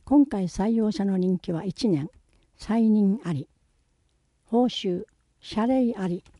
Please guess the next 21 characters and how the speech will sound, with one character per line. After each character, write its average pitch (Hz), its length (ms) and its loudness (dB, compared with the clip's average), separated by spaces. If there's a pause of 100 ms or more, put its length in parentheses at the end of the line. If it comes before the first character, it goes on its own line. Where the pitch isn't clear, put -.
(920)
定 226 260 2
員、 196 320 0 (400)
若 208 240 -2
干 247 240 4
名。 147 200 -4 (1040)
申 240 220 2
し - 100 -6
込 214 140 -2
み、 196 240 -2 (400)
応 262 180 6
募 277 140 2
用 269 240 2
紙。 - 260 -10 (840)
子 - 120 -8
ど 262 120 2
も 262 120 4
政 240 280 0
策 233 160 -6 (120)
課 214 100 -4
窓 190 240 -2
口、 175 380 -8